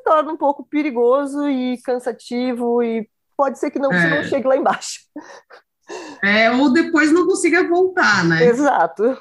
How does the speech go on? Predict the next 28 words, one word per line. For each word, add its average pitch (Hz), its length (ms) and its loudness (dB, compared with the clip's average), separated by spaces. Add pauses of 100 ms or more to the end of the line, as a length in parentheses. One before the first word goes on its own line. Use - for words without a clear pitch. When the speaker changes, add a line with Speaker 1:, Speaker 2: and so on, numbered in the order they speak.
(120)
Speaker 2:
Que 220 60 -4
é 196 60 0
o, 220 220 0
é 226 240 2
o 247 120 4
risco. 175 720 0
O, 196 280 -2
pra 262 200 0
descer 277 460 0
todo 330 200 0
santo 320 320 2
ajuda, 208 540 2
né? 180 160 2
O 202 160 -2
duro 226 180 0
é 294 80 2
subir 233 480 0
depois. 175 680 -4 (140)
Speaker 1:
Exato. 185 560 -2 (320)
E 247 60 -14
pode 240 300 -6
ser 330 100 -4
que - 60 -14
você 359 100 -2
chegue 294 200 -6
lá 320 120 0
embaixo 285 320 -4
também 302 220 -4